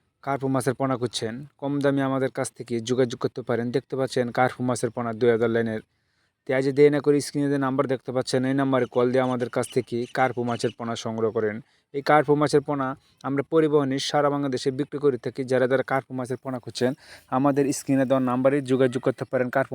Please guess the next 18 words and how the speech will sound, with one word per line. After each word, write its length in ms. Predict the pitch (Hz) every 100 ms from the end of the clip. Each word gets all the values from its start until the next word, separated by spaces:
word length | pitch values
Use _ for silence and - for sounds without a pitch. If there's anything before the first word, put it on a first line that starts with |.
| 127
মাছের 180 | 120 123
পোনা। 120 | 127 131
আপনারা 180 | 151 143
চাইলে 200 | 147 147 147 _ _ - _ _ _
আমাদের 280 | 131 143 139 117
হ্যাচারি 280 | 127 151 135
থেকে 280 | 143 - 156 139 127
দেখে 260 | 135 - 143
শুনে 300 | - 135 139 -
তারপর 280 | 135 131 135 127
কার্পু 220 | 131 127 127
মাছের 280 | 123 131 117
পোনা 180 | 123 120 131
সংগ্রহ 240 | 131 120 113
করতে 180 | 113 113 110
পারেন। 200 | 120 135 160
আপনারা 200 | - 160 147
চাইলে 160 | 156